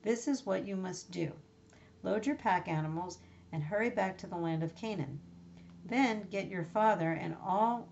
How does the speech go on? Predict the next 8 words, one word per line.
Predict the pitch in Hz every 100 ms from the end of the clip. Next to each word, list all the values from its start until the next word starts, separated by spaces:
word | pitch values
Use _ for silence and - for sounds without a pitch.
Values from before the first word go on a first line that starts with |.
| 247
of | 202
your | 196 185
families | 196 190 170 151 151 180 - - -
and | 185 165
return | 170 147 - - 233 220
here | 190 226 196
to | - 196
me. | 190 156 -